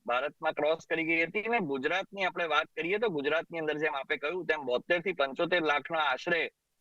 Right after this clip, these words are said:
સભ્યો already બની ચૂક્યા છે અને સદસ્યતા અભિયાન અત્યારે ચાલી રહ્યું છે. આજે, અ, આદરણીય બ-, પરમ પૂજ્ય દીનદયાલજીની, અ, જે જન્મ જયંતિ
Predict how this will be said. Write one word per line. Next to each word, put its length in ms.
સભ્યો 300
already 340
બની 300
ચૂક્યા 300
છે 240
અને 300
સદસ્યતા 580
અભિયાન 420
અત્યારે 360
ચાલી 300
રહ્યું 240
છે. 160
આજે, 500
અ, 240
આદરણીય 400
બ-, 320
પરમ 220
પૂજ્ય 440
દીનદયાલજીની, 880
અ, 680
જે 300
જન્મ 320
જયંતિ 600